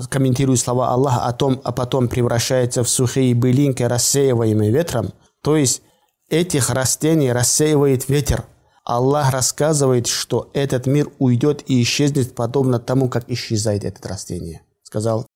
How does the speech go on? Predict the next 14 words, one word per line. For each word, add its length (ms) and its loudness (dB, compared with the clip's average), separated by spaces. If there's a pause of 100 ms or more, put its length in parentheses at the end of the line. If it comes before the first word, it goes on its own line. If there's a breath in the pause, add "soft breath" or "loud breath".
(160)
Яхья 440 0
ибн 220 -2
Саллям. 460 -2 (600)
Ибн 300 2
Катир, 560 0
рахматуллахи 640 0
алейх, 260 2
сказал, 400 -2 (260 soft breath)
«Земная 680 2
жизнь 360 2
сначала 600 -2
такая 420 0
же 120 2
зелёная, 680 0